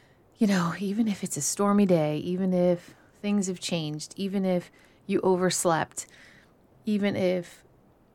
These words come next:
you don't have time to maybe make the healthy dinner you wanted to make, but you can still make a few adjustments and still make it healthy. And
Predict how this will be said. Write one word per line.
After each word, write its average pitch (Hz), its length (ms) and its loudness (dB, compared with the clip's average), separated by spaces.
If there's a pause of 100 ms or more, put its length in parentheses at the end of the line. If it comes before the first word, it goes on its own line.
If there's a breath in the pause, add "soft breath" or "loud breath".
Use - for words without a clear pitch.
(320)
you 202 100 4
don't 196 160 4
have 190 160 -2
time 180 340 0
to 180 380 0 (720 soft breath)
maybe 190 320 2
make 180 520 0 (680)
the 180 80 -8
healthy 180 340 -2
dinner 170 240 2
you 165 180 -2
wanted 156 280 -8
to - 100 -10
make, 147 320 -6 (920)
but 185 120 4
you 180 120 0
can 180 160 -2
still 180 220 0
make 170 200 0
a - 20 -2
few 175 200 -4
adjustments 170 720 -4 (560 loud breath)
and 165 420 0
still 190 360 2
make 165 200 -2
it - 80 -8
healthy. - 520 -8
And 175 200 0